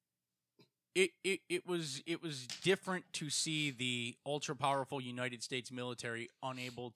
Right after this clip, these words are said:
to initially, with all of their technology, cope with an enemy, um,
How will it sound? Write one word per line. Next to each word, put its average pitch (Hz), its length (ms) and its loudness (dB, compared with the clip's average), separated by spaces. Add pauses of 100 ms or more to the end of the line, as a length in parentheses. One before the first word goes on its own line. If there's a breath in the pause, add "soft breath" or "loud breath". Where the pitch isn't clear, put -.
to 117 200 -8 (480)
initially, 165 680 2
with 123 180 -2
all 139 180 4
of 127 60 -4
their 127 120 0
technology, 131 640 -2
cope 139 320 -4
with 127 160 -4
an 123 80 -6
enemy, 120 480 -4 (140)
um, 113 420 -2